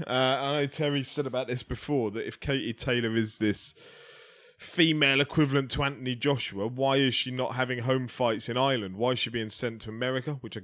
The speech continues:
get, there's an Irish, uh, community there that might get behind her, but she's fighting on undercards for Dillian Whyte. They don't know what to do with her. They clearly don't know what to do with her.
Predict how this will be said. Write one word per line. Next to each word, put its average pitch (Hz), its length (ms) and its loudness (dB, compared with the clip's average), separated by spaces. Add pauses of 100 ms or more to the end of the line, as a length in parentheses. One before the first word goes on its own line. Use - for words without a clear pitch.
get, 117 220 -4
there's 101 160 -6
an 107 80 -12
Irish, 104 580 -4
uh, 92 380 -4
community 110 460 -6
there 113 220 -2
that 107 80 -8
might 101 220 -6
get - 160 -10
behind 107 320 -8
her, 117 80 -2
but 117 140 -8 (240)
she's - 180 -10
fighting 110 260 -2
on 113 100 -6
undercards 123 680 2
for 117 120 -8
Dillian 113 440 0
Whyte. 131 320 4 (160)
They 240 80 2
don't 254 180 4
know 233 100 6
what 208 160 6
to 185 100 0
do 226 180 8
with 175 160 6
her. 92 200 -2
They 151 120 0
clearly 214 380 6
don't 139 180 4
know 127 80 2
what 131 200 0
to - 100 -10
do 143 220 8
with 143 120 6
her. 165 180 6